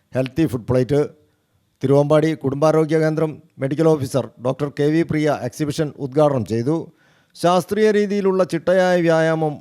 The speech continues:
ആരോഗ്യകരമായ ഭക്ഷണ രീതി, പ്രാരംഭഘട്ടത്തിൽ തന്നെ ജീവിതശൈലി രോഗങ്ങളെ കണ്ടെത്തുകയും ശരിയായ ചികിത്സ എടുക്കുകയും ചെയ്യുക എന്നതുമാണ്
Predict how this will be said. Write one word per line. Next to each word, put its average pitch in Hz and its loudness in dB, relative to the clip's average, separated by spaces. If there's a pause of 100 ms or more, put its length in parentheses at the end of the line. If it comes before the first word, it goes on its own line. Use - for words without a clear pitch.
(120)
ആരോഗ്യകരമായ 165 2
ഭക്ഷണ 147 -2 (100)
രീതി, 143 -2 (140)
പ്രാരംഭഘട്ടത്തിൽ 156 -2
തന്നെ 151 -2 (520)
ജീവിതശൈലി 165 2
രോഗങ്ങളെ 160 4
കണ്ടെത്തുകയും 156 0
ശരിയായ 151 2
ചികിത്സ 147 -4 (360)
എടുക്കുകയും 156 0
ചെയ്യുക 151 0 (140)
എന്നതുമാണ് 147 0